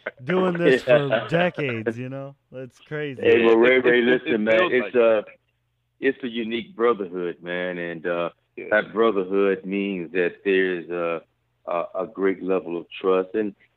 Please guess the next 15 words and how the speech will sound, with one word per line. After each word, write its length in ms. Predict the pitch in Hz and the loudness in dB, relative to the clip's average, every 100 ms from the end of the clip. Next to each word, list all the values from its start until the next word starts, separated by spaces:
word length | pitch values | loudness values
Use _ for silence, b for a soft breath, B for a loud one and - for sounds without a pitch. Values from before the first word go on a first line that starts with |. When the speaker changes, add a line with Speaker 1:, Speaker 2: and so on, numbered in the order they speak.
| - | -6
Speaker 2:
and 140 | 156 | -2
don't 220 | 175 196 135 | 0 0 2
get 160 | 139 | 0
me 140 | 113 92 | 2 -2
wrong, 380 | 92 104 92 92 | 0 0 0 -2
let 80 | 127 | -6
me 80 | |
tell 200 | 117 113 | -2 0
you 120 | 95 82 - | 0 -4 -8
something. 320 | 90 90 80 _ _ - | -8 -10 -18 _ _ -6
You 80 | 101 | 0
know, 140 | 95 | 0
we 240 | 87 117 | 2 2
don't 180 | 156 123 | 4 2
always 580 | - 104 110 98 95 | 0 4 4 4 2